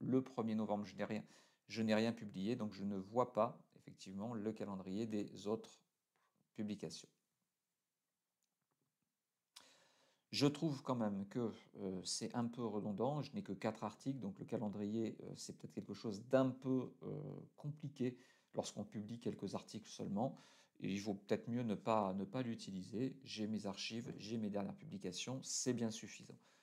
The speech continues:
Je vais donc supprimer ce groupe que je viens de créer. Pour supprimer le groupe complet, eh bien,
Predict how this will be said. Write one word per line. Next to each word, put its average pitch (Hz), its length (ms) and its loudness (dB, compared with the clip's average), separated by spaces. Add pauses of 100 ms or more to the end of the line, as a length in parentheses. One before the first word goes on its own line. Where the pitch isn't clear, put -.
Je - 120 -6
vais 113 100 6
donc 113 280 0
supprimer 147 840 0 (220)
ce - 240 -2
groupe - 340 0 (640)
que 98 140 -4
je 95 80 2
viens 107 340 0 (140)
de 127 100 4
créer. 135 340 2 (680)
Pour 95 160 -4
supprimer 131 640 0 (200)
le 104 120 0
groupe 101 260 -6
complet, 107 520 0 (380)
eh - 100 -2
bien, 104 420 0